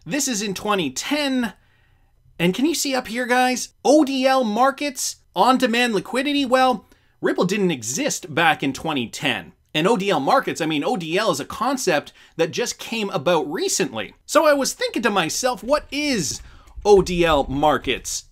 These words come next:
And so when I looked it up in Google, I did find something. Starting out in the United Kingdom in nineteen ninety-four,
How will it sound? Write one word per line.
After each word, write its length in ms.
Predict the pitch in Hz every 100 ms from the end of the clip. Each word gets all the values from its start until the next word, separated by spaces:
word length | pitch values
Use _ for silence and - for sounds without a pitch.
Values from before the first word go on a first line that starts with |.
| -
And 160 | 185 185
so 100 | 208
when 120 | 208
I 60 |
looked 200 | 196 294
it 80 | 494
up 140 | 320 330
in 80 |
Google, 260 | 170 151 156
I 80 | 180
did 220 | 254 269
find 340 | - 285 392
something. 400 | - 135 113 139
Starting 400 | - - 208 190
out 80 | 196
in 80 | 175
the 60 | 156
United 340 | 147 175 185
Kingdom 300 | 190 190 214
in 100 | 190
nineteen 300 | 156 170 175
ninety-four, 580 | 175 190 - 156 147